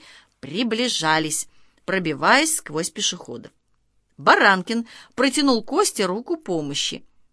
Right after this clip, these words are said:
и, помогая как можно быстрее подняться на ноги, сказал: «Вдоль тротуара мы от них не сбежим. Давай поперёк улицы». «А милиция?» — усомнился Костя.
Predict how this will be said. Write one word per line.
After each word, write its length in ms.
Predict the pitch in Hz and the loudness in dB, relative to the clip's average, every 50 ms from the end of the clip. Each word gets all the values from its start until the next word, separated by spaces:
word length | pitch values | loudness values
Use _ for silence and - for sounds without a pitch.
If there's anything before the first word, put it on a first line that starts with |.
| _ _ _ _ | _ _ _ _
и, 80 | - 170 | -8 -6
помогая 600 | 165 180 180 180 185 196 196 190 202 180 151 123 | -6 -4 0 0 0 0 2 4 4 4 4 2
как 240 | - - 156 196 - | -2 -6 -6 -6 -4
можно 320 | 240 370 427 370 330 370 | -4 -2 -2 -2 -2 -4
быстрее 500 | 330 330 349 - - 277 262 247 208 165 | -6 -6 -6 -8 -8 -8 -6 -4 -4 -4
подняться 600 | - - 156 165 175 190 185 165 - - - 147 | -4 -6 -8 -8 -6 -4 -6 -6 -6 -8 -10 -10
на 240 | 147 156 202 339 392 | -8 -6 -6 -6 -6
ноги, 180 | 403 381 285 320 | -6 -8 -8 -8
сказал: 680 | - - - 226 240 240 202 170 165 160 151 147 - _ _ _ _ _ _ _ _ _ _ _ | -10 -8 -6 -6 -6 -4 0 2 4 4 2 0 -4 _ _ _ _ _ _ _ _ _ _ _
«Вдоль 480 | - 135 143 151 160 170 226 240 208 | -16 -12 -12 -6 2 4 4 6 4
тротуара 880 | - - 175 170 160 - 147 143 143 143 160 196 214 233 240 254 262 269 269 - - - _ _ | 4 0 -4 -6 -4 -6 -8 -6 -2 0 2 4 4 4 4 2 0 0 -2 -10 -20 -20 _ _
мы 300 | - 147 156 175 202 220 | -10 -8 -2 2 4 4
от 160 | 247 240 - | 2 2 0
них 240 | 254 254 262 262 - | -2 -2 -2 -4 -6
не 240 | 175 156 151 160 175 | -10 -10 -8 -8 -8
сбежим. 720 | 180 170 160 180 202 202 175 160 156 165 160 160 156 151 - _ _ _ _ _ | -8 -6 -6 -6 -6 -4 -6 -6 -4 -4 -4 -6 -8 -12 -14 _ _ _ _ _
Давай 320 | 147 160 196 269 381 453 | 0 2 4 4 4 2
поперёк 480 | - 240 175 - 165 160 156 147 - - | 0 -6 -6 -6 -4 -4 -4 -6 -6 -8
улицы». 460 | 156 156 143 135 135 - - - - _ _ _ _ _ _ _ _ _ _ _ _ _ _ _ _ _ _ _ _ _ _ _ _ _ | -8 -8 -8 -8 -8 -8 -10 -10 -10 _ _ _ _ _ _ _ _ _ _ _ _ _ _ _ _ _ _ _ _ _ _ _ _ _
«А 80 | - 143 | -12 -10
милиция?» — 540 | 147 147 139 139 143 139 - - 165 170 180 | -8 -8 -8 -8 -8 -8 -8 -4 -4 -2 -2
усомнился 580 | 180 - 214 208 208 208 208 202 202 - 226 | -2 -2 -2 -2 -2 -4 -6 -6 -6 -8 -10
Костя. 500 | 220 - 240 226 220 - - - 247 226 | -10 -6 -4 -4 -4 -4 -8 -10 -12 -12